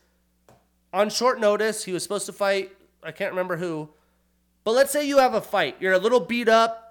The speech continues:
You take a, a month of, like, not really improving. You're just staying in shape. You're, you're maybe hitting some mitts, doing your thing.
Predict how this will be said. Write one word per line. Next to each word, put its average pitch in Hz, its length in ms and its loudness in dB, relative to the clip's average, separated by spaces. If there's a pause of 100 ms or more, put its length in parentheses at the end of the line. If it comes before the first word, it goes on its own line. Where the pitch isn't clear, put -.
(360)
You 180 140 -8
take 226 260 -4
a, 226 380 2
a 196 100 2
month 240 380 0
of, 196 180 -2
like, 190 220 0
not 202 320 -2
really 202 260 0
improving. 185 480 -2
You're 180 100 0
just 160 400 -8
staying 240 360 -2
in 233 100 -4
shape. 214 480 -2
You're, 180 180 -2
you're 190 140 -2
maybe 202 260 -2
hitting 214 180 -4
some 202 200 -8
mitts, 202 300 -6
doing 190 200 -4
your 190 120 -4
thing. 196 400 -6